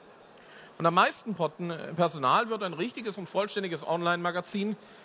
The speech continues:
benötigen und das von Beginn an. Ich weiß, wovon ich spreche. Splash Comics hat sehr viel Personal. Ja, von welchem Typ?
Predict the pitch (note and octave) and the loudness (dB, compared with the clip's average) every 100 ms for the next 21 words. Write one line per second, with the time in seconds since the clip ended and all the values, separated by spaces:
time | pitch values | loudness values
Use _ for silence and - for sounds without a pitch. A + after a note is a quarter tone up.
0 | - G3+ G#3 G3+ G3 A3 A3+ - - - | 2 4 6 2 0 -4 -6 -10 -20 -20
1 | - - F3 F#3 - G3 F3+ E3 G3+ G3 | -20 -8 2 2 2 -2 0 0 0 2
2 | F#3 G2+ - - C#3+ C3+ C#3+ F3 E3+ F#3 | 2 -2 -12 -10 -2 0 0 -2 -2 -2
3 | F3 - F#3+ E3 G#2 G2 - - - D3 | -4 0 2 2 0 -10 -14 -20 -2 2
4 | D3+ - E3 F3 - F#3 F3 - D#3 G3+ | 2 0 -4 -4 -6 -6 -4 -4 2 2
5 | F3 C3+ A2 F#2+ - - - - - - | 2 -2 -4 -8 -16 -20 -20 -20 -20 -4
6 | B2 A#2+ A2 F#2+ F2+ - - - - - | -2 0 0 -2 -4 -10 -20 -20 -20 -20
7 | - - - - - - - - - - | -20 -20 -20 -20 -20 -20 -20 -20 -20 -20
8 | - - - - - - - - - - | -20 -20 -20 -20 -20 -20 -20 -20 -20 -20
9 | - - - - - - - - - - | -20 -20 -20 -20 -20 -20 -20 -20 -20 -20
10 | - - - - - G4+ - - - - | -20 -20 -20 -20 -20 -20 -20 -20 -20 -20
11 | - - - - A#3 B3+ D#3 E3 F#3+ G#3 | -20 -20 -20 -10 4 4 4 0 0 0
12 | A#3 - C#4 | -2 -4 -2